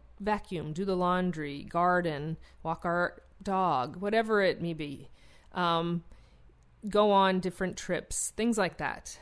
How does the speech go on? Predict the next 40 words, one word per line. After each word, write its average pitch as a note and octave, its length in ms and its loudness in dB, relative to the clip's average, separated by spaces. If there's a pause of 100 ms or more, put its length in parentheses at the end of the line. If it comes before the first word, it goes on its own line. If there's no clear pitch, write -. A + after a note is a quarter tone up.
(140)
So A#3 180 2
being C4+ 300 2
able A#3+ 240 6
to G3+ 80 2
keep - 240 -8
that F3 180 0
energy F3 400 -2
level D#3+ 320 -2
up, D#3 180 -4
that - 200 -6
stamina D3+ 600 -4
up, - 180 -6
and F3+ 120 0
cardiovascular F3+ 880 0
is E3+ 120 -4
going D#3+ 280 -2
to D#3+ 60 -4
help D3+ 300 -8
do D#3 160 -6
that. C3+ 380 -8 (360)
Um, E3+ 220 0
not G3 200 4
only, G3+ 480 4
like G3 200 -2
I G#3+ 80 2
said, G3+ 340 -2
you G3+ 80 -6
could F#3+ 140 -6
do G#3 120 -6
cardiovascular F3+ 800 -2
exercise D#3+ 480 -8
sitting E3+ 340 -4
down, D3+ 380 -2
but - 280 -6 (480)
again, D#3 340 -8
increasing G#3+ 1080 0 (460)
your F3 180 -8
breath E3 380 -4
work D#3+ 380 -4
and D#3 600 -6